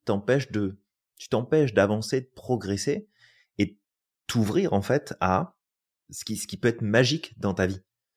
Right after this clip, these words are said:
Parce que quand t'es, quand t'es purement dans la logique pure et dure et que tu réfutes tout le reste, bah, en fait, t'accèdes plus à tout ce qui est de l'inattendu,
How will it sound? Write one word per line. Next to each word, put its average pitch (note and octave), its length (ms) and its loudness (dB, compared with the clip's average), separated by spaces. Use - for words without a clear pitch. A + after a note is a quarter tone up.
Parce - 140 0
que - 80 -8
quand F#3 200 2
t'es, - 260 2
quand D3 200 2
t'es B2 240 -2
purement E3 480 2
dans C3+ 140 2
la A2 120 6
logique B2 380 0
pure E3+ 240 2
et C3+ 80 2
dure B2+ 220 -2
et F#2 100 0
que - 100 -6
tu G2+ 200 -4
réfutes A#2+ 460 -2
tout C#3+ 100 0
le C3 80 4
reste, A#2 380 -4
bah, D2+ 140 0
en D#2+ 40 -2
fait, - 340 0
t'accèdes E2 440 -2
plus - 400 -6
à D#2+ 80 0
tout - 180 -10
ce - 100 -8
qui E2+ 260 0
est F2 260 2
de F2 160 0
l'inattendu, F#2+ 640 0